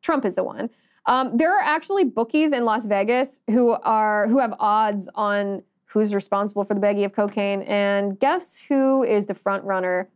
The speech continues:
far and away? That's right, Hunter. Of course it's Hunter. Of course it's Hunter. The baggie of cocaine belongs to Hunter. We all know this. Um, look at this meme that I found. This is the, the first one, element eight A.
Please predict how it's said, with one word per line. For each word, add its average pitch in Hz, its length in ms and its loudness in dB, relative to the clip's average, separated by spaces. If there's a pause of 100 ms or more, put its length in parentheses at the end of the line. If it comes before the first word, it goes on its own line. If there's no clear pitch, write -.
far 196 300 0
and 190 80 -2
away? 185 460 0 (300)
That's 302 160 0
right, 262 140 0
Hunter. - 380 -6 (180)
Of 277 100 -2
course 427 240 0
it's 359 120 0
Hunter. 240 420 0
Of 269 120 0
course 453 220 2
it's 440 140 0
Hunter. 349 480 2 (220)
The 294 80 2
baggie 330 360 2
of 381 80 -4
cocaine 349 360 0
belongs 277 300 0
to 240 60 -2
Hunter. 214 180 0
We 226 100 2
all 233 180 0
know 202 180 2
this. 196 280 0 (360)
Um, 247 380 0 (400)
look 262 160 0
at 339 60 0
this 359 160 -2
meme 196 260 0
that 185 120 0
I 190 60 2
found. 190 300 -2
This 220 120 -4
is 233 180 0
the, - 280 -6
the 208 100 -2
first 208 380 -6
one, 73 220 -8
element 202 400 -2
eight 214 260 0
A. 185 380 -2